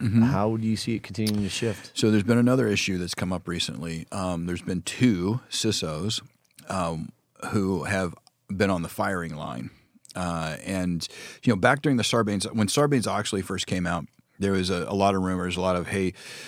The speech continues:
Speaker 1: um, if you're a ciso, you could be going to, uh, you know, from one set of pinstripes to another set of pinstripes." We used to wear suits back in those days in the financial industry, right?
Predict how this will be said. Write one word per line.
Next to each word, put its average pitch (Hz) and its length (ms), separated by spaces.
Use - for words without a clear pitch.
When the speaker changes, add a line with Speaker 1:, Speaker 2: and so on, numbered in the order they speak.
Speaker 1:
um, 87 280
if - 160
you're 113 100
a 107 40
ciso, 101 600
you 98 140
could 101 120
be 98 80
going 95 360
to, 87 520
uh, 69 80
you 101 100
know, 87 140
from 90 200
one 107 160
set 120 200
of 95 80
pinstripes 95 560
to 90 100
another 90 240
set 82 200
of 78 60
pinstripes." - 520
We 90 100
used 87 140
to 85 80
wear 80 180
suits 95 320
back - 220
in 76 80
those 78 160
days 78 220
in 78 40
the 78 80
financial 90 480
industry, 73 380
right? 104 240